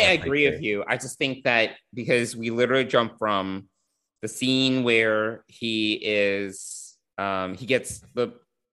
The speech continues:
Speaker 2: he gets put back into the cage with his crew, and he's talking to Una about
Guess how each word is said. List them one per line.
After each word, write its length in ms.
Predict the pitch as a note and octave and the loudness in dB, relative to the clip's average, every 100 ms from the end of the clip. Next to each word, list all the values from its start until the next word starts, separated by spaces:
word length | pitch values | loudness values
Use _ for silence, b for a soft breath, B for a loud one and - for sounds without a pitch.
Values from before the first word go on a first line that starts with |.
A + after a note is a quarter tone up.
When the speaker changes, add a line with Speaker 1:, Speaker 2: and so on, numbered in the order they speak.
| _ _ A#2+ | _ _ -8
Speaker 2:
he 180 | A#2 A#2+ | -4 0
gets 320 | B2 A#2+ - _ _ | 2 0 -6 _ _
put 200 | - A2+ | -4 0
back 320 | A#2+ A2 - | 0 0 -4
into 460 | G#2 G2+ F#2+ - G2 | -6 -6 -8 -8 -8
the 100 | F#2 | -8
cage 520 | - G#2+ F#2+ F#2 D#2+ | 0 2 2 0 -4
with 160 | G2 F#2+ | -8 -6
his 160 | F2+ | -10
crew, 560 | - G#2 F#2 F2 E2+ F2+ _ _ _ _ _ | -4 0 2 2 -2 -6 _ _ _ _ _
and 240 | F#2+ F#2 F2+ | -2 0 -2
he's 240 | G2 F#2+ | -6 -4
talking 240 | G2+ G2 F#2 | -2 -2 -2
to 100 | - F#2 | -4 -2
Una 240 | F#2 F2+ | 0 0
about 560 | D#2+ F2+ F2 E2+ E2+ - | 0 2 2 4 2 -4